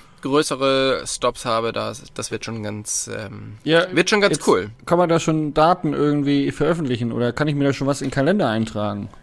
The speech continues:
Speaker 1: Ähm, ja, tatsächlich, es gibt schon, gibt schon einiges. Bei dir in der Region bin ich eher im Frühjahr zweitausenddreiundzwanzig.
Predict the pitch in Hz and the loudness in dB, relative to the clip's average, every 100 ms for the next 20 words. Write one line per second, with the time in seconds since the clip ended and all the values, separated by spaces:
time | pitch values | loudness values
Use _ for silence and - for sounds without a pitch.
0 | - - - - - - - - 131 123 | -20 -20 -20 -20 -20 -20 -16 -4 0 0
1 | 120 117 160 247 131 139 175 131 120 - | 0 2 2 2 -4 -6 -6 -6 -8 -8
2 | 160 - 139 135 135 127 135 - - 139 | -10 -4 -4 -2 -4 -6 -8 -8 -4 -4
3 | 175 196 196 - - - - - - _ | -2 -4 -8 -16 -18 -20 -20 -20 -20 _
4 | _ - 170 151 190 247 220 220 196 196 | _ 4 4 4 4 6 6 6 4 2
5 | 175 202 214 190 165 175 - 160 165 190 | 4 6 6 4 0 -2 -2 2 6 8
6 | 196 - 160 160 165 156 - - - 131 | 6 4 0 0 -2 -6 -10 -10 -6 2
7 | 160 196 196 151 151 139 139 131 147 175 | 4 6 4 0 0 0 2 4 4 2
8 | - 151 170 - 208 - | 0 0 0 -2 -4 -6